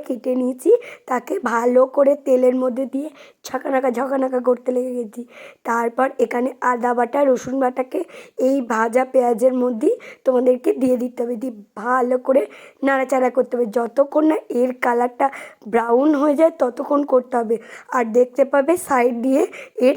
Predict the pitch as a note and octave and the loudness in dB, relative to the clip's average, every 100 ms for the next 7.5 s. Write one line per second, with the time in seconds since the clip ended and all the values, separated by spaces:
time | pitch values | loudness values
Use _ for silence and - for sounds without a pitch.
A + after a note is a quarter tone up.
0 | - C4 A#3 B3 C4 G#4 - C4 B3 B3 | 0 2 2 2 -2 -4 2 4 4 0
1 | - C4 C4+ D4 D4+ C#4+ - - - - | -2 -2 0 0 0 -2 -4 -6 -8 -20
2 | - A#3+ B3 B3 C4 B3 F#4+ A#3+ A#3+ C4 | -8 -4 -2 0 0 2 2 0 0 0
3 | C4 B3+ A#3 B3+ C4 C4+ C#4+ C#4 A3 B3 | 2 0 0 -2 0 2 2 0 0 0
4 | B3+ A#3+ C4 B4 - - - C#4 C4 C4 | 0 0 2 2 0 -20 -2 0 2 0
5 | B3+ A#3+ C4 F#4 C5+ - - A3 B3+ C#4 | 2 2 4 2 0 -8 -8 0 2 2
6 | C#4 - C#4+ D4+ B3+ A#3 B3 A#3+ A#3+ B3 | 2 -4 -2 0 0 -2 -4 -4 -4 -2
7 | B3 A#3 A3+ C#4 | 0 0 -2 -2